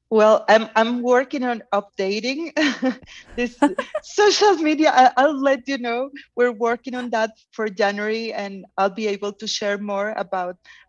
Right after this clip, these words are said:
Speaker 1: publications and exhibitions and all of that.
Speaker 2: Wonderful. And you do have a website?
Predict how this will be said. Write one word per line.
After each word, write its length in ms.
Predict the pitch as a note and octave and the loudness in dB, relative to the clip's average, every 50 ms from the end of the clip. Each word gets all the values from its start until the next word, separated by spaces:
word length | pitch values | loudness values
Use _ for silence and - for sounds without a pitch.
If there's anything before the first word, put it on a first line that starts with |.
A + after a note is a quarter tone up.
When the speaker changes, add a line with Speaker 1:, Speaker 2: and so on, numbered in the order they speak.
| _ _ - | _ _ -2
Speaker 1:
publications 920 | A3+ G#3+ F#3+ G#3 G#3+ - - G3+ G3+ G3 - - A3 G#3+ G#3+ G#3+ - - | -2 -2 -2 -4 -8 -6 -6 -6 -6 -6 -6 -8 -8 -8 -10 -10 -12 -14
and 420 | G3 F#3+ F#3+ F#3+ F#3+ F#3+ F#3+ F#3 G3 _ - | -14 -14 -12 -12 -14 -14 -14 -16 -12 _ -8
exhibitions 760 | G#3 G3 - - A3+ F#3 G#3+ G#3 - - A3 G#3+ G#3+ - - | -8 -6 -8 -10 -8 -6 -4 -4 -4 -6 -8 -8 -8 -8 -10
and 120 | G3+ F#3+ | -8 -6
all 140 | F#3 F3+ F3+ | -6 -4 -4
of 120 | F#3 G3 - - | -4 -4 -4 -4
that. 180 | A3 A3+ B3+ - _ _ _ _ _ _ _ _ _ | -6 -6 -6 -8 _ _ _ _ _ _ _ _ _
Speaker 2:
Wonderful. 420 | F#3+ F3+ F3+ F3+ F3+ F3 - F3 D#3+ | -4 -2 0 0 0 0 0 -2 0
And 160 | E3+ F3+ F#3+ | 0 0 0
you 80 | G3+ | 0
do 160 | F#3 G3+ G#3 G#3 | 0 2 2 2
have 160 | A3 A3+ A3+ | 2 2 2
a 80 | C4 | 0
website? 600 | B3+ A#3+ A#3 A#3 A3 - - C4 B3 D4 F4 G4 | 0 2 0 0 -2 -2 -2 -2 -2 0 -2 -4